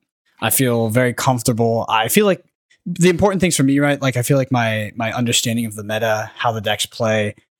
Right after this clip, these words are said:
and my ability to sort of, <clears throat> I don't know, break down, um, what these decks are trying to do. Uh, I think that's very strong right now. So I feel, uh, I feel comfortable in my role, and I feel completely relaxed because,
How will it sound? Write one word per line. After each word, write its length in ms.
and 220
my 140
ability 460
to 120
sort 300
of, 280
<clears throat> 80
I 260
don't 120
know, 120
break 320
down, 480
um, 640
what 180
these 160
decks 180
are 60
trying 240
to 80
do. 360
Uh, 220
I 40
think 140
that's 160
very 160
strong 340
right 180
now. 280
So 180
I 80
feel, 400
uh, 120
I 60
feel 140
comfortable 360
in 40
my 120
role, 180
and 100
I 40
feel 160
completely 400
relaxed 580
because, 540